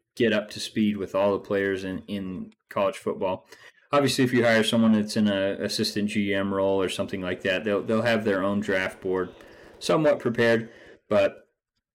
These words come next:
internally, if you don't wanna go through that giant turnover and, and going through that,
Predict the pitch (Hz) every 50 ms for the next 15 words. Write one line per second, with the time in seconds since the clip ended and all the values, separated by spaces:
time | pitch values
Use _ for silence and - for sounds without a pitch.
0 | _ _ _ _ _ _ _ _ - 135 139 131 127 - 131 120 120 120 120 117
1 | 113 110 - 107 113 110 107 113 107 104 101 104 104 104 104 - 107 101 95 95
2 | 95 92 - - - - _ _ _ _ - - 113 107 104 101 101 95 - -
3 | _ - - 113 110 104 98 95 92 92 101 98 101 - _ _ _ _ _ _
4 | _ _ _ - - 98 95 92 90 87 90 87 87 - - - - 98 95 95
5 | 90 95 95 92 92 90 - - 110 104 98 90 90 85 87 - - -